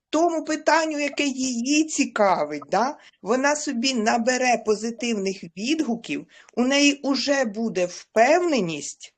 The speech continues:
от, і після цього з'явиться додаткове бажання і оптимізм, да, "Цією продукцією треба користуватися, я хочу". Тобто таким чином, по суті, ми не докладаємо зусилля, людина сама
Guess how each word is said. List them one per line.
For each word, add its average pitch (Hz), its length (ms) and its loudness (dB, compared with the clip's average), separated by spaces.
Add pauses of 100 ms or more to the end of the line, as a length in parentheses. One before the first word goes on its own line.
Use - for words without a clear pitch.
(140)
от, - 340 0
і 240 100 -2
після 262 380 0
цього 311 640 0 (220)
з'явиться 233 580 0
додаткове 226 600 -2
бажання 220 680 0
і 175 100 -2
оптимізм, 226 1000 -2
да, 240 220 -2
"Цією 240 320 -2
продукцією 226 640 -4
треба 269 340 0
користуватися, 185 920 -2
я 196 160 0
хочу". 233 540 -4 (880)
Тобто 262 200 0
таким 302 360 0
чином, 359 460 4 (180)
по 262 120 6
суті, 277 320 -2
ми 254 200 2
не 247 240 4
докладаємо 226 800 2
зусилля, 226 580 0
людина 226 480 -2
сама 240 680 0